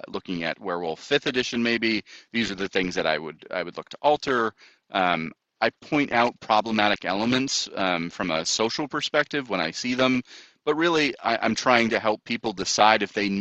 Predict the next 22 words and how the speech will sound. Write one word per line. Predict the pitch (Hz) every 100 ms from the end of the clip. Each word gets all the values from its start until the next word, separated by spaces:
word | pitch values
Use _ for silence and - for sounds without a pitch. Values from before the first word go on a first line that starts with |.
| 101
if | - 98 -
they | 104
should | 101 - 113 107 95 - - _ _
go | 117 117
back | 110 107 107
and | 101 90 92
learn | 95 104
something | 101 90 85 87
from | - 92
these | 87 82
older | 87 82
books, | 78 73 - -
'cause | 95
I |
think | - 147
there's | 110
some | 95 92
really | 101 95
valuable | 87 92 90 78
stuff | - - - 82 139
in | 135
there | 147 160